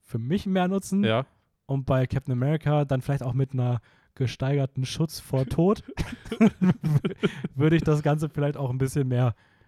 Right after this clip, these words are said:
Speaker 1: fürs Gute nutzen. Ja, oder ich geh einfach in Richtung The Boys, ne? Einfach irgendwie Staaten unterdrücken, alleine, weil man's kann.
Speaker 2: Ja.
Speaker 1: So. Nee, aber ich weiß nicht, keine Ahnung, ist schwierig. Also,
Speaker 2: Weil
Speaker 1: ich glaube, selbst wenn man sich vornimmt, es erstmal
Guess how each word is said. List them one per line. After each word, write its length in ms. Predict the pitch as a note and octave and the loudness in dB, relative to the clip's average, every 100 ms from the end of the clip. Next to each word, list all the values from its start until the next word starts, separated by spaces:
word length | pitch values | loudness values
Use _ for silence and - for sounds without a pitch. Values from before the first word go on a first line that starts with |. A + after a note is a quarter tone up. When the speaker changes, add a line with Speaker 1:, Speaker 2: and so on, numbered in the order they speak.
| _ _ | _ _
Speaker 1:
fürs 300 | - C3+ A#2 | 0 2 4
Gute 220 | D#3 E3+ | 4 4
nutzen. 260 | D#3 C#3+ C3 | 4 2 -4
Ja, 120 | - | -10
oder 100 | - | -8
ich 100 | G#2+ | -8
geh 80 | - | -6
einfach 160 | A2+ G#2+ | -4 -2
in 60 | |
Richtung 240 | A2 B2+ A2+ | -2 0 0
The 80 | |
Boys, 360 | G2+ A2 B2+ - | 0 0 0 0
ne? 160 | A2 A#2+ | -4 -2
Einfach 280 | A2 - A2+ | -6 -6 -4
irgendwie 340 | A#2 A2+ A2+ - - - C#3+ A2+ - | -4 -4 -6 -8 -18 -10 -8 -8 -12
Staaten 520 | - - - B2+ C#3+ | -14 -8 -4 -2 0
unterdrücken, 600 | C3+ C#3 B2+ C3+ C#3+ C#3 - _ _ - | 0 0 0 0 -2 -6 -8 _ _ -8
alleine, 540 | B2 B2 B2+ C#3 C#3 | -4 -2 0 2 0
weil 80 | A#2 | 0
man's 220 | A#2+ A#2 | -2 -2
kann. 300 | - C3 D3+ - _ - | -2 0 0 -6 _ -4
Speaker 2:
Ja. 200 | A2+ G2+ | -4 -4
Speaker 1:
So. 320 | - C#3+ C#3+ C#3 _ _ _ | -4 0 0 -2 _ _ _
Nee, 80 | B2+ | -2
aber 60 | D#3 | 0
ich 80 | B2+ | 0
weiß 180 | D#3 | 0
nicht, 200 | E3 C3 | 0 -2
keine 180 | - C#3+ | -2 0
Ahnung, 120 | C#3+ C#3 | 0 0
ist 80 | - | -4
schwierig. 440 | B2+ C3+ A#2+ C3+ | -4 -2 -2 -4
Also, 360 | A#2+ A#2 B2+ B2 - | -4 0 0 -2 0
Speaker 2:
Weil 300 | A#2+ B2 C3+ | 2 2 2
Speaker 1:
ich 120 | C3 | -2
glaube, 400 | C3+ D#3 F#3+ F#3 D#3+ | 4 4 4 -2 -4
selbst 220 | C#3+ D#3+ | -4 -2
wenn 100 | F#3 | 0
man 80 | F#3 | -2
sich 160 | D#3+ D3 | -4 -6
vornimmt, 460 | - C3 D#3+ E3 | -4 -2 0 -2
es 120 | D#3 D#3 | -4 -4
erstmal 560 | D3+ D#3 D3 C#3+ C#3+ | -4 -2 0 2 0